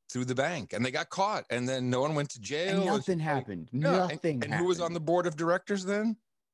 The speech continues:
Speaker 1: James Comey. <laughs>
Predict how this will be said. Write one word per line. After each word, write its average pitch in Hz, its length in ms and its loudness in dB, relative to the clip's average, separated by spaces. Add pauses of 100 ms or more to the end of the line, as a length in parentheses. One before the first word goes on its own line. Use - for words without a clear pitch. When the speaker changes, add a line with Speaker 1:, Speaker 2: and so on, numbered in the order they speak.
(280)
Speaker 1:
James 139 360 -4
Comey. 180 460 -4 (1600)
<laughs> - 460 -8